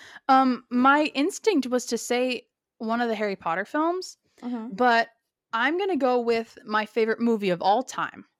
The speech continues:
Speaker 1: Do you know what my favorite movie of all time is?
Speaker 2: Grease?
Speaker 1: No.
Speaker 2: Dang it.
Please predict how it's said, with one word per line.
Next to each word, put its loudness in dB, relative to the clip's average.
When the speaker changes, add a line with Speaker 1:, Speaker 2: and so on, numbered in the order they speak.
Speaker 1:
Do -8
you 0
know 4
what 2
my 2
favorite -6
movie -4
of -4
all -4
time -12
is? -18
Speaker 2:
Grease? -12
Speaker 1:
No. -4
Speaker 2:
Dang -10
it. -14